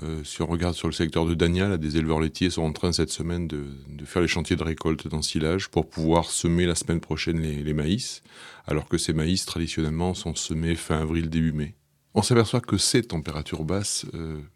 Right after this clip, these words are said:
ne facilitent pas la minéralisation au niveau du,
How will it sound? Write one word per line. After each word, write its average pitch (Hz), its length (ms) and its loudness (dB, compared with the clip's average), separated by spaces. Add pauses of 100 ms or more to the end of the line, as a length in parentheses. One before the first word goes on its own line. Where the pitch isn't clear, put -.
(140)
ne 85 100 -4
facilitent 104 440 2
pas 107 120 4
la 78 300 2
minéralisation 85 960 0
au 85 40 0
niveau 82 460 0
du, 71 560 -6